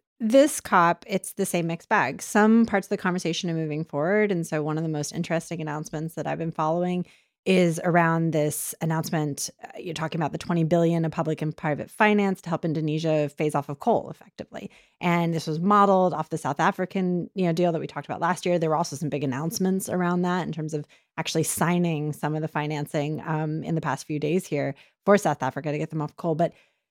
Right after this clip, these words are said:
I find these really practical, okay, how do we transition economies discussions really encouraging and really interesting. Other conversations are moving perhaps more slowly. And I know some of the headlines are, you know, saying, "Are we losing one point five? Are we, you know, is this the year that we gave up one point five?"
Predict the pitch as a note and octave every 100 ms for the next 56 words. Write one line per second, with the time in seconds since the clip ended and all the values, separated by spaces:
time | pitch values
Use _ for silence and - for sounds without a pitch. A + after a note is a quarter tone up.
0 | _ _ _ G#3 A#3+ A#3 A3 G3+ F#3 F#3+
1 | G3 F3 F#3+ E3+ - F#3+ F#3 F#3 - D3+
2 | E3 D3 - F3+ F#3 F3+ F3 - D#3+ D3+
3 | E3 - D3 C#3+ - - D#3+ D3 C#3+ D3+
4 | D3 - C3 - C#3 D#3+ D3+ D3 C#3 C3+
5 | C3 C3 A#2+ A#2+ B2+ C3 B2+ - - -
6 | C#3+ - _ _ _ _ _ _ _ _
7 | _ _ A#3+ B3 C4+ C4 A#3+ A#3 A3+ A3+
8 | A3+ A3 G#3+ G#3+ G#3+ A3 A3 G#3+ A3 G#3+
9 | G#3 G#3+ G3+ - - G3+ - A#3 F#3+ F3
10 | E3+ F3 F3 F3+ F#3 F3 F3 F3+ F3+ F3+
11 | F3+ E3+ F#3 E3+ D3+ F3 D#3+ - E3 E3+
12 | E3+ E3+ E3 E3+ E3 D#3+ D#3+ D3+ - A#3
13 | G#3 F#3 F3 D#3+ D3 C#3+ C#3 C#3 - D3+
14 | G#2 G2 D3+ E3+ D#3+ - D#3+ E3 E3+ D3
15 | A2 D3 D3 E3+ F#3+ G#3 G3 G3 F#3 F#3+
16 | F#3+